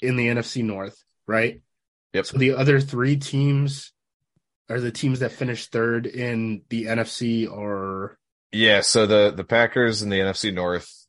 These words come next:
Speaker 2: play the entire N F C South division this, in twenty twenty-three. Uh,
Speaker 1: That's
Speaker 2: the
Speaker 1: a, that's a
Speaker 2: A F C
Speaker 1: nice poll.
Speaker 2: Yeah, that, that
Speaker 1: Especially
Speaker 2: works out
Speaker 1: post
Speaker 2: all
Speaker 1: Brady
Speaker 2: right.
Speaker 1: Tampa. That would
Speaker 2: Yep. That'd
Speaker 1: that'd
Speaker 2: be,
Speaker 1: be
Speaker 2: that'd be
Speaker 1: good.
Speaker 2: good. Uh, then you get the A F C West,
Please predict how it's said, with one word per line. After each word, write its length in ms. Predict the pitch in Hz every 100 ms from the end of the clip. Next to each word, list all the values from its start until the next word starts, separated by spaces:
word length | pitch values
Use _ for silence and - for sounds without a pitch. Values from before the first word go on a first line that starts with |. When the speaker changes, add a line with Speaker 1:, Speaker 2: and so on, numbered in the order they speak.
| -
Speaker 2:
play 400 | 101 92 90 90
the 140 | 87 87
entire 320 | 87 104 107
N 60 |
F 80 | 113
C 120 | 117
South 340 | 113 113 98 -
division 460 | 85 82 76 78
this, 300 | 76 76 - - -
in 180 | 82 80
twenty 220 | 95 85
twenty-three. 640 | 82 87 85 - 73 73 - _ _ _ -
Uh, 240 | 78 76
Speaker 1:
That's 120 | 78
Speaker 2:
the 60 | -
Speaker 1:
a, 40 |
that's 120 | 95 98
a 20 |
Speaker 2:
A 40 |
F 60 | 131
C 120 | 156
Speaker 1:
nice 220 | 117 104
poll. 420 | - 104 104 139 _ _ -
Speaker 2:
Yeah, 300 | 92 87 65 _ _
that, 160 | - 131
that 40 |
Speaker 1:
Especially 240 | 139 - 135
Speaker 2:
works 160 | 90
out 60 | 139
Speaker 1:
post 140 | 135 -
Speaker 2:
all 40 |
Speaker 1:
Brady 200 | 117 123
Speaker 2:
right. 80 | 120
Speaker 1:
Tampa. 460 | 123 127 160 175 185 -
That 140 | 117
would 140 | 120
Speaker 2:
Yep. 180 | 90 92 _ _ _ _ -
That'd 180 | 87 87
Speaker 1:
that'd 140 | 131
Speaker 2:
be, 60 | 147
Speaker 1:
be 60 | 135
Speaker 2:
that'd 160 | 123 71
be 20 |
Speaker 1:
good. 200 | 85 80
Speaker 2:
good. 640 | - _ _ - _ -
Uh, 420 | 90 90 90 90 87
then 160 | 92
you 80 | 113
get 80 | 117
the 160 | - 113
A 20 |
F 60 | -
C 160 | 110
West, 560 | 87 92 78 - -